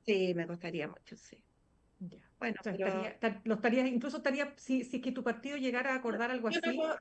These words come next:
Speaker 1: no lo, no lo descartaría, no lo
Speaker 2: Ya.
Speaker 1: descartaría, yo creo que, eh, pero lo que sí yo siento que tenemos que buscar es la mayor gobernabilidad para, para que el país pueda,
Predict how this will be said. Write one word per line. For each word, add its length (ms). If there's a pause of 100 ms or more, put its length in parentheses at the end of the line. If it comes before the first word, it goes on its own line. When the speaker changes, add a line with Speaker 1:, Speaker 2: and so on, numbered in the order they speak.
(300)
Speaker 1:
no 220
lo, 120 (140)
no 260
lo 220
descartaría, 840 (360)
no 240
lo 80
Speaker 2:
Ya. 60
Speaker 1:
descartaría, 840
yo 180
creo 320
que, 580
eh, 280 (760)
pero 200
lo 100
que 180
sí 480
yo 220
siento 420
que 140
tenemos 360
que 140
buscar 540 (420)
es 160
la 340
mayor 420
gobernabilidad 1040
para, 580
para 260
que 80
el 80
país 340
pueda, 720